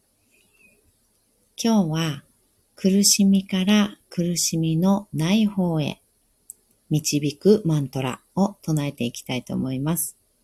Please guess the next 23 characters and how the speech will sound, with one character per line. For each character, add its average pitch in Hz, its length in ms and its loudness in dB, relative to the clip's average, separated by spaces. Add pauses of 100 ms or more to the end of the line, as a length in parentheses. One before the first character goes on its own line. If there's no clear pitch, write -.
(1700)
え 143 220 0
ー、 135 60 -2
毎 208 200 8
日 160 440 6
こ 147 140 0
の 147 120 2
マ 135 160 0
ン 131 80 -4
ト 131 140 -4
ラ 127 180 2
を 120 140 0
唱 147 280 0
え 143 60 -4
て 127 140 -8
い 120 100 -2
る 147 160 0
ん 127 100 -2
で 120 140 -10
す - 120 -8
け - 140 -8
れ 113 140 -4
ど 123 120 -8
も、 143 320 0